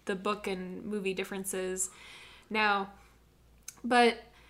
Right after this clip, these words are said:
so I wanted to use the fact that we already know that it's, that the storyline is only gonna take place in a very short time frame as a way to talk about how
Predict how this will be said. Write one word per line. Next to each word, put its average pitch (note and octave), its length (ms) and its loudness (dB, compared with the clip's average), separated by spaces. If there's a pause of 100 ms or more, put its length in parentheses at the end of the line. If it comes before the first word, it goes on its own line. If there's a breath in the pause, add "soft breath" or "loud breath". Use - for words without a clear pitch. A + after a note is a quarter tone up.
(300 soft breath)
so - 180 4
I C4+ 100 10
wanted D4 380 8
to E4 120 4
use A#3 720 6
the A3 120 -2
fact A3 540 6
that G#3 380 4 (360)
we A#3 200 6
already A#3 440 10
know G#3 580 4
that G#3+ 200 4
it's, - 180 -2 (220)
that G#3 240 2
the G3 680 0 (440)
storyline A#3+ 720 6
is A#3+ 120 6
only G#3+ 240 4
gonna G#3 160 2
take G3 320 -4
place G3+ 340 2
in G#3+ 80 -2
a G3+ 60 -2
very G3 320 0
short G3 320 -2
time G3 280 -2
frame C#4+ 420 2 (500 loud breath)
as A#3 180 8
a A3+ 60 10
way A3 160 6
to A3 80 4
talk G#3 340 4
about G3 580 4 (180)
how G3+ 720 4